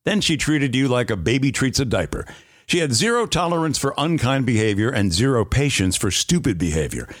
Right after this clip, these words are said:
Over the Mother's Day weekend, we got this joke from the land of the woke. The Ministry of Cancel Culture issued an edict that the special women who brought us into the world and gave us the tools to survive it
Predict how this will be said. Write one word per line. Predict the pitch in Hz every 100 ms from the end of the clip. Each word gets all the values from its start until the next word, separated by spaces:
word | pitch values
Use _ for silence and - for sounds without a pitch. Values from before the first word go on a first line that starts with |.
| - - - _
Over | - 165
the | 143
Mother's | 139 214 208 170
Day | 151
weekend, | 139 165 135 107 107 104 - _
we | 120 139
got | 170 -
this | 139 95
joke | 90 78 127 90 82 - - _
from | 120 117
the | 104
land | 113 139
of | 117
the | 104
woke. | 90 85 - - - _ _ _ -
The | 139
Ministry | 247 262 - 180 160
of | 123
Cancel | - 196 185 175 165
Culture | - 160 - 160
issued | 170 147 - 151
an | 139 143
edict | 110 110 107
that | 123 104
the | 113 98
special | - - 214 - 143
women | 143 135 98 104
who | 117
brought | 95 120 139 -
us | 135 135
into | - 147 151
the | 170
world | 156 127 87 95 - - - _ -
and | 117
gave | 113 113
us | 107 -
the | 95
tools | 113 117 101 90
to | 90
survive | 80 90 147 196
it | 87 -